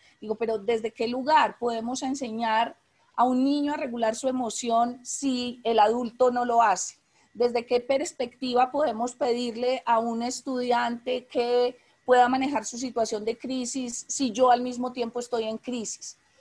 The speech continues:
Y eso no significa desde ningún punto de vista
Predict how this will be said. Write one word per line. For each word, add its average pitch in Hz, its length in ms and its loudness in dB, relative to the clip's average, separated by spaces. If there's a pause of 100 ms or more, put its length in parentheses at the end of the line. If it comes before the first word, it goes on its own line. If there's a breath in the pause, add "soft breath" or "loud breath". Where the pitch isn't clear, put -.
(200 soft breath)
Y 240 120 2
eso 262 240 2
no 320 180 -2
significa 269 800 0
desde 262 220 -4
ningún 226 540 -4
punto 277 340 -4
de 226 100 0
vista 214 540 -6